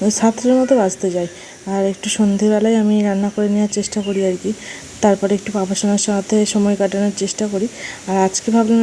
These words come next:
একটু চিকেন ঘুগনি বানাবো। আর আমার শ্বশুরমশাই, মানে বাবা যেহেতু চিকেন খায় না, বাবার জন্য আলাদা করে ঘুগনি বানাচ্ছি। উম, সাইডের ছোটো কড়াতে, বুঝতেই পারছো। আর এই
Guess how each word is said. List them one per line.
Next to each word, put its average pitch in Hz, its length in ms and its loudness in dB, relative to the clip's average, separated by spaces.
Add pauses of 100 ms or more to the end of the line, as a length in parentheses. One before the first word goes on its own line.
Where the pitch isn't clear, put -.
একটু 226 140 -4
চিকেন 214 400 -2
ঘুগনি 208 340 2
বানাবো। 196 400 0 (420)
আর 202 340 2
আমার 202 320 0 (100)
শ্বশুরমশাই, 202 600 -2
মানে 190 180 0 (120)
বাবা 185 200 2
যেহেতু 202 380 0
চিকেন 214 280 0
খায় 226 220 2
না, 190 120 0 (380)
বাবার 196 260 2
জন্য 208 260 2
আলাদা 208 420 -2
করে 214 180 0 (380)
ঘুগনি 208 300 4
বানাচ্ছি। 208 540 0 (600)
উম, 202 440 4 (100)
সাইডের 202 360 4
ছোটো 208 260 0
কড়াতে, 196 260 0
বুঝতেই 202 320 -2
পারছো। 202 340 -4
আর 196 240 0
এই 196 120 2